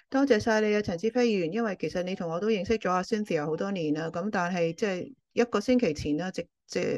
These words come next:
正正係一個星期前，我哋知道呢個消息嘅時候呢，都係可以話我哋華人社區真係痛失咗一個，呃，我哋好敬愛，亦都係好懷念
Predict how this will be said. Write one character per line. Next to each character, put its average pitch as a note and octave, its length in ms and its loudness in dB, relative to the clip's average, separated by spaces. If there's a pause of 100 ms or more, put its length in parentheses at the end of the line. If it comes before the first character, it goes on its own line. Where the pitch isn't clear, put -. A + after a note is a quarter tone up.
(140)
正 G3+ 240 0
正 G#3+ 140 4
係 G3 140 0
一 G#3+ 40 0
個 G3+ 120 0
星 A3 160 -2
期 F#3+ 120 2
前， D3+ 200 -2
我 D#3+ 100 -6
哋 E3+ 220 -2 (260)
知 A#3+ 140 2
道 G#3 140 6
呢 G#3+ 80 8
個 F#3+ 100 4
消 G#3+ 160 0
息 G#3 140 0
嘅 F3+ 120 -4
時 D3+ 220 -2
候 C3+ 80 0
呢， F3+ 160 -2
都 G#3 160 0
係 E3+ 220 2 (320)
可 F#3+ 140 2
以 G#3+ 80 4
話 E3 260 2
我 E3 100 0
哋 E3 320 0
華 D3+ 160 0
人 D3+ 100 -2
社 F3 160 0
區 G#3 140 2
真 G#3+ 160 2
係 F3 40 2
痛 F3 220 -6
失 G#3+ 120 -2
咗 E3+ 280 -4
一 F#3+ 180 -4
個， E3 320 -2 (560)
呃， E3 480 0 (520)
我 F3+ 220 -2
哋 E3+ 400 4
好 E3+ 400 0
敬 F3+ 220 -2
愛， E3 240 2
亦 D#3+ 120 0
都 G3+ 280 0
係 F#3 180 2
好 F3 100 0
懷 D3 360 0
念 D3 180 0